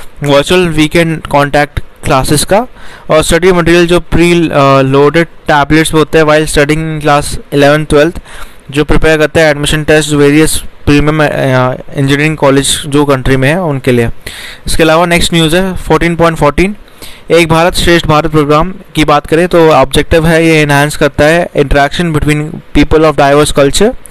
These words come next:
जो डिफरेंट यूटीज और स्टेट्स में आते हैं और इंडिया में प्रमोट करते हैं greater mutual understanding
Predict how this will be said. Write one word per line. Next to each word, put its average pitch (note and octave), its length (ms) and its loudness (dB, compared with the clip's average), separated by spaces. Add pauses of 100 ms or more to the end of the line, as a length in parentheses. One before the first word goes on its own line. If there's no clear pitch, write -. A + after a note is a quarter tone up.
(440)
जो E3 60 0
डिफरेंट E3+ 400 0
यूटीज E3+ 420 0
और E3+ 240 4
स्टेट्स D#3 400 -2
में E3 100 0
आते D#3 220 0
हैं F#3+ 100 2
और D#3 200 4
इंडिया D3+ 240 2
में D#3 140 0
प्रमोट D3+ 360 0
करते D#3 220 0
हैं D3+ 120 0
greater D3 320 2
mutual D3+ 360 2
understanding C#3+ 600 -2